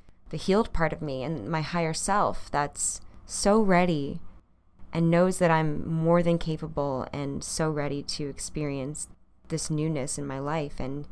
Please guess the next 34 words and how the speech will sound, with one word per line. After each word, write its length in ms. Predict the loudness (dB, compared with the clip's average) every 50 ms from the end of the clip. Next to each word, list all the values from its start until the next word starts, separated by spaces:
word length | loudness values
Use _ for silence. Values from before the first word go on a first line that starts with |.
| -14 -16 -16 -20 _ -14 -10
to 200 | -6 -4 -2 -2
excel 520 | -2 -2 -4 -2 0 2 2 2 2 2 0
and 140 | -2 -4 -4
to 100 | -4 -2
move 160 | -2 -4 -4
forward 460 | -6 -4 -2 -2 0 0 0 -2 -4
and 160 | -4 -6 -6
to 140 | -6 -4 -4
live 180 | -4 -2 0 0
out 180 | 0 0 0
my 120 | 0 -2 -4
dreams 560 | -2 -2 -2 -2 -2 -2 -2 -4 -4 -6 -8
that 220 | -6 -6 -8 -6 -6 -6
I 80 | -6
was 180 | -4 -4 -2 -2
always 260 | 0 0 -2 -2 -2
meant 180 | -2 -4 -4 -6
to 80 | -8 -8
live 180 | -8 -6 -4
out. 300 | -2 -2 0 -2 -2 -4 -10 -16 -20 -20 _ _ _ _ _ _ _ _ _ _ -20 -20 -20 -20 -8 -4
And 120 | 0 0 2
it's 140 | 2 2
interesting 440 | 0 0 0 2 2 2 4 4 4
how 160 | 4 4 2
we, 320 | 2 2 2 0 0 -2 -6 -8 -12 -14 -16 -18 -20 -20 -20 -20 -20 -20 -10 -4
we 160 | 0 2 2
have 200 | 4 4 2 2
this 160 | 0 0 -2
tendency, 920 | -2 0 0 2 2 2 2 2 2 0 0 -2 -2 -4 -6 -6 -8 -8 -10 -8
people 380 | -6 -6 -6 -4 -2 -2 -2 -2
have 160 | -2 -2 -4
this 160 | -4 -4 -2
tendency 560 | 0 2 4 4 4 2 2 0 -2 -4 -6 -6
to 460 | -6 -6 -6 -4 -4 -4 -4 -6